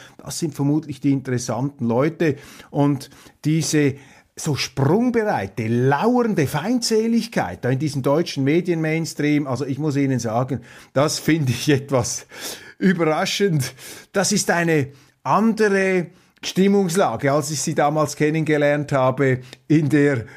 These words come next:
Bundesrepublik. Aber es ist immer wieder schön, wenn auch ich kritisiert werde in den deutschen Medien. Ich habe jetzt gerade im Kölner Stadtanzeiger wieder etwas,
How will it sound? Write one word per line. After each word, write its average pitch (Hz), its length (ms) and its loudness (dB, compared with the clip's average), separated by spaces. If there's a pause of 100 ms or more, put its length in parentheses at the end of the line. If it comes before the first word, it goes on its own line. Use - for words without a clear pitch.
(220)
Bundesrepublik. 160 880 2
Aber 160 120 2
es 196 60 0
ist 254 60 2
immer 254 120 0
wieder 233 200 2
schön, 202 500 2 (220)
wenn 175 260 0
auch 165 320 0
ich 208 280 0
kritisiert 196 680 0
werde 165 240 2
in 151 100 0
den 147 120 0
deutschen 151 400 2
Medien. 175 420 2
Ich 131 100 -2
habe 135 160 0
jetzt - 80 -12
gerade 147 160 0
im 131 100 -2
Kölner 135 280 0
Stadtanzeiger 156 840 -2
wieder 156 160 0
etwas, 151 480 -2